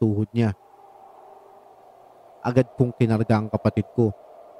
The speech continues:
at kinatok yung kwarto ng magulang ko. Kung kami nila Apo ay nagulat kanina dahil sa nangyari, mas lalong nagulat ang aking mga magulang. Kasi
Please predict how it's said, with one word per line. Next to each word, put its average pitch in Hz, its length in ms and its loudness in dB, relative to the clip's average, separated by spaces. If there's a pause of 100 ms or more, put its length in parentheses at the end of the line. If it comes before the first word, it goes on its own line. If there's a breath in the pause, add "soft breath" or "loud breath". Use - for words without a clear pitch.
(280)
at - 160 -4
kinatok 190 480 -2
yung 147 80 -6
kwarto 120 400 0
ng 117 140 0
magulang 110 500 0
ko. 107 160 -4 (2500)
Kung 123 160 -2
kami 123 320 0
nila 120 320 -2
Apo 127 240 -2
ay 104 140 -2
nagulat 110 420 -2
kanina 117 480 -2 (240)
dahil 98 300 -2
sa - 100 -8
nangyari, 110 480 -2 (960)
mas 180 160 -2
lalong 185 320 2
nagulat 135 480 2
ang 117 240 -6
aking 117 160 0
mga 110 240 0
magulang. 104 480 0 (1500)
Kasi 113 240 -2